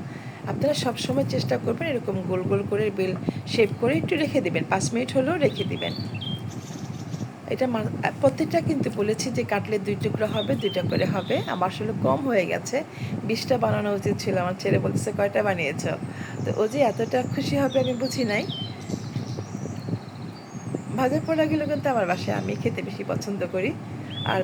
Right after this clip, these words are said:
মজা হলে তখন বলবে, "কয়টা বানিয়েছ?" হ্যাঁ, তো এরকম কথা শুনতে আমার ভালো লাগে। ভালো লাগলে পুরো প্লেটটা হাতে নিয়ে বলবে,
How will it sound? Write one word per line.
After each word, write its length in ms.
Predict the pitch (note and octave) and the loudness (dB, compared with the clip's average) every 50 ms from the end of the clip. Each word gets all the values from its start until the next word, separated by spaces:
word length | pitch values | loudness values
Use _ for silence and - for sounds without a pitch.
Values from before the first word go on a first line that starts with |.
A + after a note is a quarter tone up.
| F#3 | 2
মজা 280 | G3+ G#3+ A#3 - D#4 D4 | 4 4 4 4 2 2
হলে 220 | C#4+ D4+ C#4+ D4 | 2 2 2 2
তখন 320 | - C#4 C4 - C#4 C4+ B3 | 2 2 2 2 2 2 2
বলবে, 240 | B3 A3 G3+ G#3 | 2 2 2 2
"কয়টা 300 | F#3+ - G3+ G3+ G3+ G#3 | 2 4 4 4 4 2
বানিয়েছ?" 420 | G3 F#3+ F3+ E3+ D3+ F3 - - F#3 | 2 2 2 0 -2 -2 -4 -4 -2
হ্যাঁ, 360 | F3+ G#3 C4 E4+ E4+ B3+ G3+ - - - - - - - G3+ | -2 -2 -2 -4 -4 -4 -4 -6 -8 -8 -10 -8 -8 -4 0
তো 60 | - | 2
এরকম 440 | G3+ - - A#3 B3 C4+ C4+ D4+ C#4+ C4 - | 2 4 4 4 4 4 4 2 0 0 0
কথা 180 | C4+ C4+ C#4 C4+ | 0 0 2 0
শুনতে 360 | - - C#4 B3+ A#3 - A3+ | 0 0 0 0 2 4 4
আমার 180 | G3 E3+ D#3+ | 4 4 2
ভালো 260 | E3+ F#3 G#3 E3+ E3+ E3 | 2 0 -2 -2 0 -2
লাগে। 280 | F3 - - - - - - - - - - - - - - - - - | -2 -2 -2 -2 -2 -4 -6 -6 -6 -6 -6 -6 -6 -8 -6 -6 -4 0
ভালো 220 | A#3 B3 C4 C#4 | 2 4 6 6
লাগলে 300 | C#4+ D4 C#4 C4 C#4+ C#4+ | 6 6 4 4 4 2
পুরো 240 | C#4 - C4+ C#4+ C#4 | 2 2 4 4 4
প্লেটটা 380 | C4+ - B3+ A#3+ A#3 - - A#3+ | 4 4 2 2 2 2 2 0
হাতে 260 | A#3 A#3 G#3+ - G3+ | 2 0 0 2 0
নিয়ে 160 | G3 G#3 - | 2 2 2
বলবে, 240 | - G3 F#3 F#3 F3+ | 4 4 4 4 4